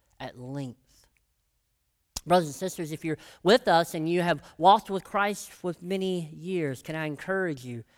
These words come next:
twenty twenty-four is no different. Repent and be free. Let us in faith trust what Christ has already done for us. Let's pray. Father God, I am thankful for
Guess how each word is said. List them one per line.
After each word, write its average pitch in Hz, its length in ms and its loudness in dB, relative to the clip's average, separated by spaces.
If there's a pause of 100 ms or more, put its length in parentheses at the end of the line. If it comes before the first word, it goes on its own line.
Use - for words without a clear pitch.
(180)
twenty 185 260 -2
twenty-four 170 520 -2
is 143 140 -4
no 151 160 -4
different. 135 460 -8 (240)
Repent 143 800 -12 (960)
and 139 100 -10
be 151 140 -8
free. 214 480 -16 (760)
Let 160 300 -2
us 214 220 -4
in 175 120 -6
faith 175 460 -4
trust - 500 -6
what 147 160 -6
Christ 160 420 -6
has 143 340 -10
already 139 880 -4
done 120 420 -10
for - 300 -20
us. - 440 -20 (1000)
Let's 135 200 -6
pray. 107 260 -14 (1160)
Father 165 220 2
God, 147 220 6
I 160 140 8
am 143 100 2
thankful 151 540 -4
for 135 640 -2